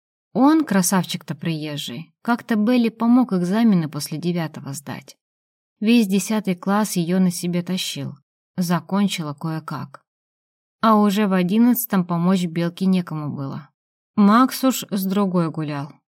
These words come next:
с Анютой, тоже с одноклассницей. И вроде как даже благородство проявлял, предлагал Белле помочь с уроками. Но она отказывалась.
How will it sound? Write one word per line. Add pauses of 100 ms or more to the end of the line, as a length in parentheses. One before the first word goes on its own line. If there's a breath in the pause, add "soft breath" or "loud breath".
с
Анютой, (140)
тоже
с
одноклассницей. (600)
И
вроде
как
даже
благородство
проявлял, (320)
предлагал
Белле
помочь
с
уроками. (640)
Но
она
отказывалась.